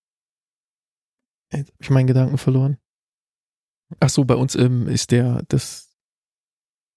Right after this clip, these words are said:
der Nikolaus, äh, tritt sozusagen nicht in Erscheinung, sondern du stellst am Abend vorher deine Schuhe raus und am nächsten Morgen,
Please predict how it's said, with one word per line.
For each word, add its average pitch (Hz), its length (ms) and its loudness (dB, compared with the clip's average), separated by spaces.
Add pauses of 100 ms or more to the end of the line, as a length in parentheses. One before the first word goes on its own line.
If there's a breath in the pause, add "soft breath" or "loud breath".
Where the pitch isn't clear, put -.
(680)
der 139 100 4
Nikolaus, 147 760 0
äh, - 240 -12 (640)
tritt - 260 -2
sozusagen 131 440 2
nicht 131 140 2
in 127 60 2
Erscheinung, 120 500 2
sondern 117 280 2
du 117 140 0
stellst - 340 0
am 104 160 2
Abend 101 340 0
vorher 139 220 2
deine 123 220 2
Schuhe 139 320 2
raus 131 280 0
und 117 100 0
am 131 120 2
nächsten 135 280 2
Morgen, 131 440 2